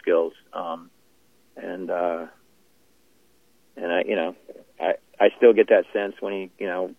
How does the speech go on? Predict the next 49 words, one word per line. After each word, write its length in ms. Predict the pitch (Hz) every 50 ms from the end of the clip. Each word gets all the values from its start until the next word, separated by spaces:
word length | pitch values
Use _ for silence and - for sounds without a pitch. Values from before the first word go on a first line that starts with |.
| _
we 100 | - 104
just 140 | 95 104 -
had 140 | - 110 92
a 40 | 92
thing 200 | - - 98 95
up 140 | 98 87 -
in 60 | - -
Big 140 | - 85 - -
Sandy 400 | 95 95 98 101 101 101 98 98
and 100 | 95 -
he 120 | 107 98
was 100 | 95 98
back 340 | - - 92 92 92 - _
working 200 | - 85 - 92 92
on 120 | 90 90
his 100 | 87 82
cabin 360 | - - 101 90 92 90 95 101
back 260 | 104 95 95 - -
there 280 | 98 98 92 95 95 92
and 140 | 87 - - _ _ _ _ _ _ _ _ _ _ _ _
he 100 | _ 104
came 200 | 104 - 110 101
down 280 | 101 107 101 98 98 95
and 80 | 92 92
hung 160 | 107 98 98
out 160 | 98 98 92
with 80 | 92 98
a 40 |
bunch 160 | 92 95 92 -
of 40 | -
my 100 | - -
friends 540 | - - 110 117 113 113 110 110 107 104 98
and, 320 | 101 92 90 90 90 90 -
you 260 | 110 87 87 80 98
know, 100 | 101 98 92
we 60 | 98
had 100 | 92 -
people 260 | - - 95 - 90 -
from 100 | _ -
all 160 | 92 95 98
over 160 | 95 95 90
the 100 | 85 85 - _ _ _ _ -
planet 400 | - 101 90 101 101 101 - - _ _ _ _
there 180 | - 92 90 -
for 140 | - - 92
that. 340 | 90 95 98 104 113 113 -
And, 300 | - 87 90 87 87 87 - _ _ _ _ _ _ _ _ _ _ _ _ _ _ _ _ _ _ _
you 120 | - - 107
know, 220 | 98 101 104 104